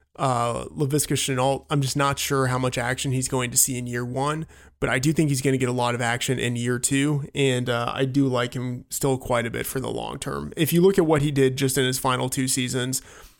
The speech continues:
at Colorado, and those are really, you know, like, the only two years he played, um, on a yards per route basis,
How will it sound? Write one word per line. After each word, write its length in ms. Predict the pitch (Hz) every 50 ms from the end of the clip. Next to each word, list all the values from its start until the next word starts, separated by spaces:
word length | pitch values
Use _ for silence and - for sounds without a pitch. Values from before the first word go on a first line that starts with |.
| _ - - -
at 120 | 151 139
Colorado, 520 | - - 127 131 131 123 120 120 123 127 131
and 100 | 143 156
those 160 | 160 147 -
are 60 | 147
really, 260 | 135 139 131 127 123 123 - - _ _
you 140 | - 143 127
know, 80 | 117
like, 180 | 117 123 127 -
the 120 | - 131
only 160 | 120 120 117 123
two 140 | - 131
years 260 | 123 117 120 123 123 -
he 80 | 120
played, 540 | - - - 127 123 120 117 127 131 127 139 - - - - - - _ _ -
um, 540 | 143 131 131 127 120 120 117 117 127 127 - _ _ _ _ _ _ _ _ _ _ _ _ _ - -
on 160 | - 156 151
a 40 | 151
yards 640 | 147 139 135 143 143 151 170 175 175 165 - - - _ _
per 160 | - 147 147
route 460 | 135 127 131 139 - - - - 139
basis, 640 | - - 120 127 - - - - - - - -